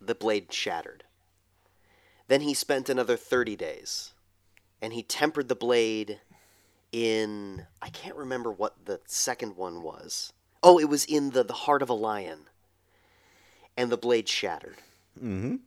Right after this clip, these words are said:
Speaker 1: Then he
Speaker 2: The
Speaker 1: spent
Speaker 2: blood of the
Speaker 1: another
Speaker 2: heart of the
Speaker 1: thirty
Speaker 2: lion,
Speaker 1: days.
Speaker 2: yeah.
Speaker 1: Yeah.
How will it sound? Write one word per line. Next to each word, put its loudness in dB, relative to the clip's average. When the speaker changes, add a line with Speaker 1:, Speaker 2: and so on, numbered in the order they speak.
Speaker 1:
Then 6
he -6
Speaker 2:
The 4
Speaker 1:
spent 0
Speaker 2:
blood 6
of 4
the 4
Speaker 1:
another 6
Speaker 2:
heart 4
of 2
the 4
Speaker 1:
thirty 0
Speaker 2:
lion, -6
Speaker 1:
days. -10
Speaker 2:
yeah. -10
Speaker 1:
Yeah. -4